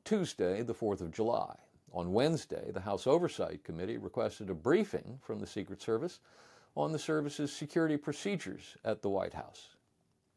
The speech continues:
Now to Russia and Ukraine. Thirty-nine years ago, on the fortieth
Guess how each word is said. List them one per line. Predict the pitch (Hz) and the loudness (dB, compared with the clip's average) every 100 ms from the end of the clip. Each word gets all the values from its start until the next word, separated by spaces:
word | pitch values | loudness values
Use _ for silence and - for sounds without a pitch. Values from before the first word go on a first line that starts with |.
| _ - - - _ _ | _ -20 -20 -20 _ _
Now | - 135 143 | -2 2 2
to | 143 139 123 | 2 0 2
Russia | 117 131 - 113 101 107 | 4 4 4 -2 -2 -4
and | - 120 113 | 0 0 2
Ukraine. | 123 113 - 71 - - _ _ _ _ _ _ - | 0 0 -2 -4 -8 -20 _ _ _ _ _ _ -2
Thirty-nine | - 226 240 190 147 | 6 6 8 4 4
years | 135 151 151 | 4 2 2
ago, | 101 78 87 143 _ _ _ _ _ _ _ - | 2 0 -2 -12 _ _ _ _ _ _ _ -4
on | 113 | 2
the | 110 | 2
fortieth | - 180 202 160 117 | 6 8 8 8 4